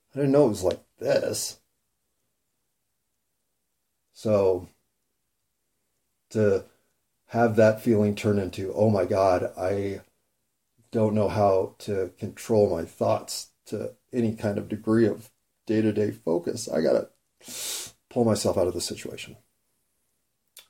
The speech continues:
And then the six-month break to find something, uh, uniquely different enough to move away from that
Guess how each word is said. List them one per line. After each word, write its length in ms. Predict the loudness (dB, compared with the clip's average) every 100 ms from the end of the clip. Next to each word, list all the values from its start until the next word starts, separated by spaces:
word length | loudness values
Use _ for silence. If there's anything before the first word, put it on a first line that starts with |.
| _ _ _ _ _ _
And 140 | -2 4
then 380 | 4 4 0 -10 _ _ _ _ _ _ -8
the 140 | -6
six-month 640 | -4 -4 -4 -2 -2 -2
break 340 | -2 -2 -2 -4
to 200 | -4 -4
find 680 | -2 0 2 2 0 -4 -10 _
something, 640 | -4 -2 0 0 -2 -4 -10 _ _ _ _ _ _
uh, 360 | -6 -2 0 0
uniquely 800 | 0 0 0 0 0 0 -2 -10 _ _
different 380 | -6 -4 -2 -2
enough 480 | -2 -4 -6 -6 -16 _ _ _ _ _
to 480 | -10 -8 -6 -6 -8 -14 _ _ _ _ _ _ _ _ _ _ _ _ _ _ _ _ _ _ _ _ _
move 260 | 0 4 6
away 260 | 8 6
from 220 | 4 -2 0
that 320 | 0 0